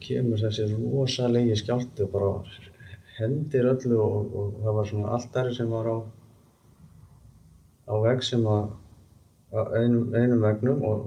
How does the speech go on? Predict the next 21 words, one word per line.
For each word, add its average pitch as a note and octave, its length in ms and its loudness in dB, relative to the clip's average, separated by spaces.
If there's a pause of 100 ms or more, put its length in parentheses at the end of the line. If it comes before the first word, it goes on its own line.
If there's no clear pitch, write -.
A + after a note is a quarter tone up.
(140)
það A2+ 160 -2
hendist B2+ 480 -4
allt - 300 -12 (840)
af A#2 300 -4
því A2+ 180 0 (160)
og, G#2+ 160 2 (1800)
og, G2+ 240 -2
og G2 80 -2
styttan C#3 680 0
svona, A#2+ 200 4
mér, A#2 320 4 (1040)
mér G2+ 160 -2
fannst A2+ 240 2
ég - 80 2
sjá C3+ 160 6
hana C#3 240 6
svona B2 240 4 (420)
<laughs> - 440 -20
svolítið G#2+ 260 0
sveiflast B2 640 2
og, G2 180 0